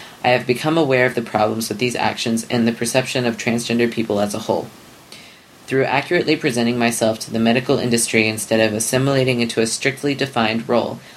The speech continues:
I continue to complicate and expand any narrow definition of what it means to be transgender. Rather than choosing to pass as a man in all facets of my life, it is important to me that I continue to out myself, to become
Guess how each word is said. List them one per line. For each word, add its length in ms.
I 80
continue 400
to 60
complicate 600
and 200
expand 560
any 240
narrow 280
definition 540
of 100
what 140
it 140
means 260
to 80
be 140
transgender. 640
Rather 220
than 160
choosing 380
to 40
pass 300
as 80
a 100
man 360
in 120
all 200
facets 480
of 100
my 140
life, 340
it 80
is 160
important 460
to 100
me 180
that 200
I 80
continue 420
to 160
out 160
myself, 540
to 100
become 520